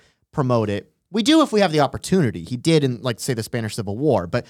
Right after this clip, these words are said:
but we don't actively just invade other countries, 'cause they tried doing that in the twenties. There was a war between the Soviet Union and Poland,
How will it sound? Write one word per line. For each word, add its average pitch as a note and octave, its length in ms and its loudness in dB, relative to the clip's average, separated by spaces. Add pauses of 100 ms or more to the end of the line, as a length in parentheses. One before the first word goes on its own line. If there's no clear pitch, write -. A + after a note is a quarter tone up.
(160)
but D#3 160 -2
we E3 80 4
don't F3+ 200 2
actively E3 480 0
just C3 280 -4
invade D3 420 4
other A#2 180 0
countries, G#2+ 520 -6
'cause C3+ 160 -2
they C#3 100 -2
tried A3+ 400 0
doing F3+ 180 0
that B2 140 0
in A2+ 60 -4
the A2 80 -4
twenties. E3+ 480 -6
There B2+ 100 -2
was B2 160 0
a A#2+ 60 0
war C#3 260 0
between D#3+ 300 -4
the A#2 60 -6
Soviet C#3+ 280 -4
Union C3 240 -2
and G#2+ 100 -8
Poland, F3 540 -2